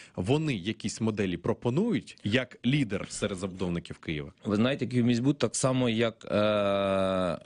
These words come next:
Speaker 2: будь-яка компанія, все ж таки суб'єкт господарювання, має розуміти економічну складову для цього проєкту. Е, ми декілька років тому і спільно з Київміськбудом розглядали ці моменти, але ж все-таки, ще раз повторюсь, ми,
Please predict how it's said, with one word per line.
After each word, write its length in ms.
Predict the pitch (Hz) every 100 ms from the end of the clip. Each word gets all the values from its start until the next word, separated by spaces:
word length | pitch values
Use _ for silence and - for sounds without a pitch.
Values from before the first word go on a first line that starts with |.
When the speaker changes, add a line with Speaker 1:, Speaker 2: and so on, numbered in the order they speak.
| -
Speaker 2:
будь-яка 360 | 107 110 107 101
компанія, 460 | 113 107 156 131
все 120 | -
ж 120 | 101 -
таки 300 | - 95 87
суб'єкт 340 | 98 101 95
господарювання, 680 | 95 - 101 110 127 143 113
має 240 | 110 113
розуміти 480 | 104 95 110 123 117
економічну 720 | 92 - 110 113 113 - 101 -
складову 460 | - 98 107 110
для 160 | 101 92
цього 240 | - 95
проєкту. 520 | 87 90 78 - - 110 - - - - -
Е, 380 | 92 92 95 98
ми 160 | 127
декілька 400 | 131 143 120 120
років 240 | 117 110 101
тому 440 | 113 107 87 55
і 260 | 69 104 95
спільно 380 | - 120 110 104
з 60 |
Київміськбудом 520 | - 110 107 107 104 101
розглядали 500 | 104 110 107 98 90
ці 220 | - 107
моменти, 560 | 104 113 139 156 -
але 200 | 87 101
ж 60 | 110
все-таки, 420 | - 117 107 104
ще 160 | - 110
раз 120 | 101
повторюсь, 460 | - 98 123 113 110
ми, 260 | 113 104